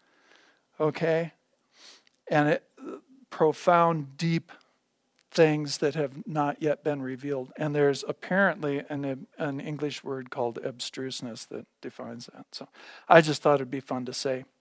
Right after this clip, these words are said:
So the deep things of God, he searches, he explores, he goes into the heart of God, the deep things of God. "For who among men knows the thoughts of a man except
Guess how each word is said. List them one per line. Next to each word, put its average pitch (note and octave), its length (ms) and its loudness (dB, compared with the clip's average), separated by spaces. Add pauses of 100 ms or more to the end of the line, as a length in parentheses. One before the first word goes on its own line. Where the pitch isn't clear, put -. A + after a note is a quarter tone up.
(520)
So F3 500 12
the F3+ 140 12
deep F#3+ 280 4
things F#3+ 220 6
of D#3+ 80 0
God, F3+ 200 10
he D#3 120 0
searches, D#3+ 960 0
he D#3+ 120 2
explores, F3+ 800 4
he D#3+ 100 0
goes D3 300 2
into G3 580 2
the C3+ 220 0
heart G#3 400 2
of F#3 140 -6
God, E3+ 280 0
the C#3 100 -10
deep F3 240 -6
things E3+ 220 -4
of D#3+ 100 -12
God. E3 280 4 (320)
"For E3 280 10
who A3 260 6
among A#3+ 420 8
men D3 300 2
knows D#3 340 6
the G3 140 0
thoughts D3 340 2
of E3+ 140 -2
a F#3 40 0
man C#3+ 360 0
except - 580 2